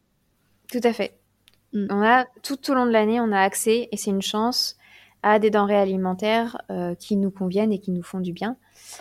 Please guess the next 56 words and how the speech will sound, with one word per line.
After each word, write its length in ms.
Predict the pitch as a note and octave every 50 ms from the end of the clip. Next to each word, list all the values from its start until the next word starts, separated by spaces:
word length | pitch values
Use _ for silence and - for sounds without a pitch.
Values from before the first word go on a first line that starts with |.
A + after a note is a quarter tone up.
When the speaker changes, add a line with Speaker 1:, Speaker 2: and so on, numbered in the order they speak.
| - - - - -
Speaker 1:
Euh, 240 | G3+ F#3 F3+ F3+ F3+ -
et 140 | G3 G#3 F#3+
après, 200 | G3 - B3 B3
tu 120 | - A3+
parlais 200 | G#3 G#3 G3 G3+
d'alimentation 760 | G3+ G#3 G3 G3+ G3+ G3+ G3+ G3 G3+ G3+ G3+ - - A3 G#3+
ancestrale. 600 | G#3 G3+ G3+ - G#3 G#3 - - C4 C4 C4+ A#3+
L'alimentation 520 | G#3 F#3+ F#3+ G3 G3+ G3+ G3+ G#3+ - - C4
ancestrale 440 | A#3+ A3+ - G3+ G3+ - C#4 C4+ A#3
ne 60 | G3+
conseille 420 | F#3+ - F#3+ F#3 - F#3+ F#3 F#3 - _ _ -
pas 140 | - A3 G#3+ G#3+ - _ -
que 140 | - - A3
la 140 | G3+ G3 F#3+ F#3+
viande, 280 | G#3 C4 C#4+ C4+ G#3+
mais 80 | F#3+ F3+
bon, 340 | F#3 F3 F#3 F#3+ F#3 F#3 F#3
ça, 140 | F#3+ G3+ G3+
tu 160 | - - F#3
le, 120 | F3 E3+
tu 160 | - - -
l'as, 240 | F#3+ - E2+ E2 - -
toi, 140 | - E3+
tu 120 | F#3 - G3
le 40 | G3
sais. 200 | - C#4+ B3+ - - - -
Speaker 2:
Dans 100 | G3+ G3+
l'alimentation 600 | G3+ G3+ G3+ G#3 G#3 G#3 G#3+ G#3 G#3+ G3+ - G#3 G#3
ancestrale, 600 | G#3 G3+ - - - - - - - A#3+ B3 B3
il 60 | A#3
y 20 | G#3+
a 60 | G#3+
le 60 | G#3+
côté 500 | - - A3 G#3+ - A3 A3 A3 G#3+ G#3
très 180 | G#3+ - - G#3+
végétal, 400 | G3+ G#3 G3+ G3+ G3+ A3+ A#3 A#3
il 60 | A3+
y 40 | G3+
a 60 | F#3
le 60 | F#3
co-, 160 | F#3 - G3 -
il 80 | - F#3+
y 80 | G3+
a 140 | F#3 F#3+ F#3
des 160 | F3+ G3 F#3
contes 320 | - - A3+ A3+ A3 - G3+
aussi, 400 | G3+ - - - A3 A3+ A3 G#3
des 120 | G3 F3+
personnes, 580 | F#3 G3 F#3+ F3+ - G#3 G#3+ G#3+ G3+ F#3+ F3+ F3
euh, 20 |
qui 120 | F#3 -
sont 140 | - - F#3+
très, 320 | G3 - - - G#3 G#3 G3
euh, 200 | F#3 F3 F3 F3
carnistes, 560 | - - F#3 F#3+ G3 G#3 A3+ A3+ - - -
quoi. 240 | - F#3 F3+ F#3+